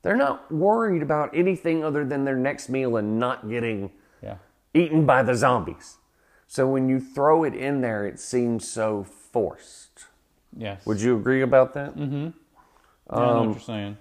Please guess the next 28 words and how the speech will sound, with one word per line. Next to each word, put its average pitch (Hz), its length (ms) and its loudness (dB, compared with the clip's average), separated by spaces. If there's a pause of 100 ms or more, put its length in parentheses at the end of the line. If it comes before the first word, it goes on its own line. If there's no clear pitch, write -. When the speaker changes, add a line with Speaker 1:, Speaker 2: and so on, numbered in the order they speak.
(120)
Speaker 1:
and 127 140 -2
I 135 80 4
don't 156 400 2
think 151 300 0
that 135 200 -4
forced 143 500 0
things 120 300 0
go 117 240 -2
over 117 320 -2
well 101 340 0
with 113 200 -2
audiences. 127 760 -6 (840)
I - 80 -6
think 131 260 -4
you 123 80 -2
need 131 200 0
to 123 40 -4
build 113 300 0
things 101 340 -4
naturally. - 640 -8 (1120)
Speaker 2:
There's - 160 -20
no 110 80 -12
time 104 340 -10
for 107 120 -18
that 104 220 -12
these 107 160 -16
days. 113 360 -20 (840)
Speaker 1:
Man, 190 680 -4